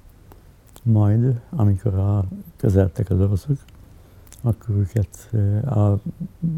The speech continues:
börtönben lévő foglyokat át-, a-, átadták a németeknek.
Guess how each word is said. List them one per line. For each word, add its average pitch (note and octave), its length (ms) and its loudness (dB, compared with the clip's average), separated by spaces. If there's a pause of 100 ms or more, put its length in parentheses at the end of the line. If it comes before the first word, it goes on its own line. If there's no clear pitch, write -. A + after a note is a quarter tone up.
(280)
börtönben G2+ 880 -2
lévő G2 240 0
foglyokat G2+ 600 0 (920)
át-, G#2 400 -4
a-, D#3+ 260 -2
átadták G2 480 -2
a G2+ 40 -4
németeknek. F#2 720 -2